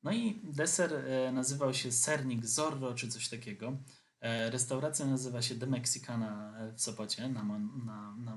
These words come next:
na Monciaku. I, e, słuchajcie, nagle zgasło światło. E,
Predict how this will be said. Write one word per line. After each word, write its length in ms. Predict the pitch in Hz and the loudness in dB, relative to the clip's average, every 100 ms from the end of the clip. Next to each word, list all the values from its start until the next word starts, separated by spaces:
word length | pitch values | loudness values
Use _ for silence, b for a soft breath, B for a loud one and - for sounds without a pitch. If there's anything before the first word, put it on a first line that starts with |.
| 113 | -4
na 140 | 127 | -2
Monciaku. 500 | 113 113 104 - 175 175 B B B _ _ - | 0 0 -6 -6 -6 -6 B B B _ _ 2
I, 400 | 135 139 143 139 B B - | 4 6 4 0 B B 0
e, 260 | 131 131 | 2 4
słuchajcie, 760 | 131 143 151 147 143 143 139 135 | 4 2 2 2 2 2 4 4
nagle 320 | 160 175 175 | 4 4 2
zgasło 380 | 160 156 - 139 | 2 2 2 0
światło. 560 | - 110 - 98 127 - _ _ _ _ _ _ _ _ _ | 0 -2 -4 -10 -10 -14 _ _ _ _ _ _ _ _ _
E, 480 | 117 117 117 120 | -2 0 2 0